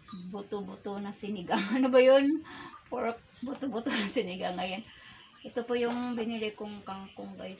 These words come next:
na halagang sampung piso. At ako ay mangunguha sa labas ng panghalo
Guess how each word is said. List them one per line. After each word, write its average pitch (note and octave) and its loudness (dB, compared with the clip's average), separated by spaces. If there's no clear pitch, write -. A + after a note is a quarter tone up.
na G3+ -8
halagang F#3 -8
sampung F#3+ -12
piso. F3+ -14
At A3 2
ako G#3+ -4
ay G#3 0
mangunguha G#3 4
sa G3+ 4
labas F#3+ 0
ng F#3+ 0
panghalo F#3+ 0